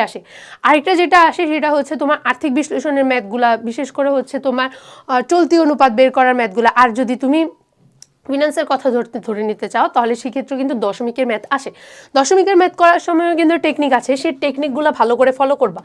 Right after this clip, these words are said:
এই টেকনিকগুলো কিন্তু আমাদেরকে কেউ বলেনি, আমরা ম্যাথ করতে করতে কিন্তু বুঝেছি, আচ্ছা, এই টেকনিক ফলো করলে এই ধরনের আসে। So, <clears throat> তোমরা খুব সহজে এই ধরনের টেকনিকগুলো বুঝতে পারবা। অনেকে পার্সেন্টেজের ম্যাথগুলো কিন্তু করতে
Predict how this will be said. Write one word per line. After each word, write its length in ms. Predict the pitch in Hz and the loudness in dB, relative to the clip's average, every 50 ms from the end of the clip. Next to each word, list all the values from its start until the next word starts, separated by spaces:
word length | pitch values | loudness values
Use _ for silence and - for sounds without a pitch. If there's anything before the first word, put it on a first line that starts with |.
| - - - - - - | -20 -20 -20 -20 -12 -6
এই 100 | - 302 - | -4 -4 -2
টেকনিকগুলো 380 | 359 311 330 349 349 302 370 381 | -2 -2 -2 -2 -2 0 0 0
কিন্তু 160 | 359 392 370 403 381 | 0 2 2 2 2
আমাদেরকে 280 | 370 339 370 349 - 349 | 0 0 -4 -4 -8 -8
কেউ 200 | - 359 349 370 359 302 262 | -2 0 0 0 2 4 4
বলেনি, 320 | 254 269 320 349 294 247 269 294 | 4 4 4 0 -2 -2 -4 -4
আমরা 200 | - 233 262 294 285 277 | -4 -2 -2 0 0 2
ম্যাথ 160 | 277 294 285 285 - 285 | 0 0 -2 -4 -6 -6
করতে 220 | 277 277 - - 359 | -6 -6 -6 -8 -4
করতে 280 | - 381 370 370 - 381 | -4 -4 -6 -6 -8 -6
কিন্তু 300 | 320 381 359 339 339 311 320 285 240 | -4 -4 -4 -4 -4 -6 -6 -4 -4
বুঝেছি, 280 | 262 247 285 285 277 302 240 202 | -2 -2 -4 -4 -2 -2 0 0
আচ্ছা, 180 | 240 254 - 269 226 | 0 0 2 2 2
এই 180 | 202 240 277 294 277 | 2 0 -4 -4 -4
টেকনিক 260 | 330 311 330 330 330 330 - | -4 -4 -4 -4 -6 -6 -6
ফলো 180 | - 262 262 294 | -6 -6 -6 -6
করলে 220 | 277 349 359 359 370 | -6 -6 -4 -4 -2
এই 120 | 302 262 220 240 | -2 -2 -2 -2
ধরনের 280 | 277 262 254 247 233 | -2 -2 -2 -4 -4
আসে। 240 | 185 185 175 - 220 - _ - - - - - - - - | -6 -8 -10 -12 -18 -20 _ -20 -20 -20 -20 -20 -16 -8 -4
So, 80 | 381 381 381 - - - | -2 -2 -2 -2 -4 -6
<clears throat> 260 | 285 277 311 339 - | -4 -2 -2 -2 -2
তোমরা 180 | 339 311 339 370 | -2 -2 -2 -2
খুব 180 | 370 - 359 339 | -2 -4 -6 -6
সহজে 440 | - - 311 285 339 359 277 269 294 427 480 - - - - - - - | -4 -4 -2 -2 -2 0 0 -2 -2 -4 -6 -10 -20 -20 -20 -18 -10 -4
এই 120 | 285 294 302 | -2 0 2
ধরনের 280 | 285 330 330 339 349 349 330 | 4 4 4 4 2 0 -2
টেকনিকগুলো 400 | 320 294 254 302 320 262 339 349 359 | -4 -6 -4 -4 -4 -2 0 0 0
বুঝতে 260 | 247 262 247 247 294 | 0 0 -2 0 4
পারবা। 200 | 277 269 226 214 202 202 - _ _ | 4 4 4 4 0 -2 -4 _ _
অনেকে 340 | - 269 285 320 349 - 359 294 311 285 - | 2 2 2 2 0 -2 -2 -2 -2 0 0
পার্সেন্টেজের 520 | 285 269 - 302 262 254 277 262 294 311 277 | 0 0 0 -4 -4 -4 -4 -4 -4 -2 -2
ম্যাথগুলো 340 | 269 247 233 190 226 254 277 269 | -2 -4 -4 -4 -4 -2 -2 -2
কিন্তু 200 | 277 277 269 269 - | -2 -2 -4 -4 -4
করতে 180 | 247 190 - | -4 -4 -4